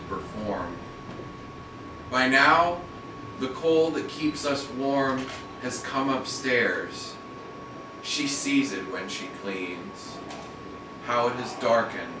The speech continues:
the shelves, the chairs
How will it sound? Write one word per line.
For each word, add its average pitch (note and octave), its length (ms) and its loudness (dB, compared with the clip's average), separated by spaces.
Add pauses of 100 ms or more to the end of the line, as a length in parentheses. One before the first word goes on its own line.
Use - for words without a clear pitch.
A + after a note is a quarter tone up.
the G2 80 -6
shelves, F#2+ 920 -2 (480)
the - 60 -8
chairs F#2 840 -2